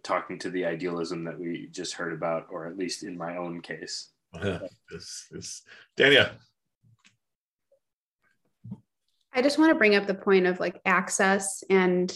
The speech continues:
Speaker 3: kind of where you're at in your life and how that also informs your perspective on the masajid and what appeals to you. Um,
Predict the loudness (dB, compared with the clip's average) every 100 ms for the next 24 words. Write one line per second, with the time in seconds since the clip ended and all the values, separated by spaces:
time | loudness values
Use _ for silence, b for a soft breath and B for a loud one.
0 | -10 _ _ 4 6 6 2 0 4 6
1 | 6 2 -2 -2 0 2 2 2 2 0
2 | 0 -2 0 0 2 0 0 -2 0 2
3 | 2 0 0 2 4 4 0 0 -2 -2
4 | -4 -4 -4 4 4 6 4 4 2 2
5 | 0 0 2 0 2 2 2 -2 -6 -4
6 | -4 -4 0 6 8 6 2 b b b
7 | b 4 8 10 8 6 2